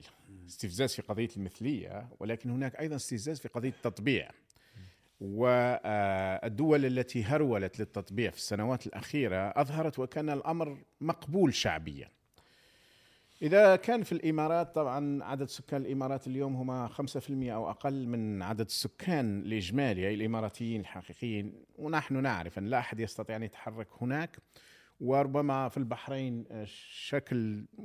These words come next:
يعني قريب جدًا، فإن في المغرب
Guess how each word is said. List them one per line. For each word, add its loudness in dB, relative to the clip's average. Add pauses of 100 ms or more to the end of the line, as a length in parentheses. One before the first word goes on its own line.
(140)
يعني 2
قريب 0
جدًا، -4
فإن -2
في -8
المغرب -2